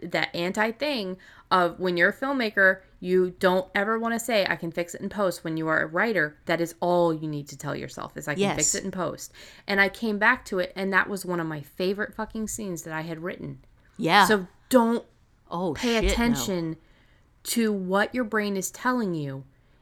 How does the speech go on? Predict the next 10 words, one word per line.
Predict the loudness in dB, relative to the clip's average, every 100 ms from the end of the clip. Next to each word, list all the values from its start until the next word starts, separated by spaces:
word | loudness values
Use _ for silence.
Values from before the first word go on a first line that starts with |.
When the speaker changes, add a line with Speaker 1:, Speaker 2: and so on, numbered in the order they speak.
| _ _ -2
Speaker 1:
in | 2 2
the | 0
first | 0 2 2 -2
draft. | -6 -4 -4 -4 -8 -20 -20 -18 -4
Speaker 2:
Because | -4 2 2 2
your | 2 2 2
inner | 2 2 2 0
editor | -2 -2 -2 -2 0
will | 0 -2
lie. | -4 -6 -2 0 2 2 2 2 2 -2